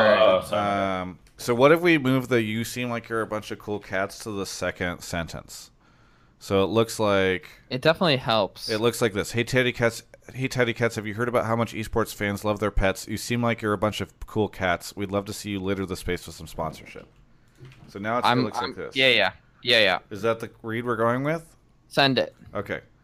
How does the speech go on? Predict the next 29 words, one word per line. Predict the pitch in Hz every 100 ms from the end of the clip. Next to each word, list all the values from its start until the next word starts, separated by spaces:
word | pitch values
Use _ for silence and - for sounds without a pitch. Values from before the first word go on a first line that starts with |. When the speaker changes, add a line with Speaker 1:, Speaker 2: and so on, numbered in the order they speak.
| _ _ _ _
Speaker 3:
Uh, | 104 104
so | 101
Speaker 2:
All | 104
Speaker 3:
I'm | 110
Speaker 2:
right. | 135
Speaker 3:
gonna | 151
tweet | - 143 135
it | -
first. | - 117 92 101 - - - _ _ _ _ _ _ _ _ _ _ _ _ _
Speaker 2:
I'll | 113
post | 120 160 156
it | 135
in | 98
Twitch | - - 107 - -
chat. | 92 90 92
Speaker 3:
Yeah, | 113
yeah, | 107 101
Speaker 2:
I | 107
have | 151
Speaker 3:
yeah. |
Speaker 2:
a | 117
picture | - - -
to | 98
go | 95
with | 92 92
it, | 87
too. | - 92 90 - _ _ _ _ _ -
Speaker 3:
Oh, | 117
yeah. | 120 107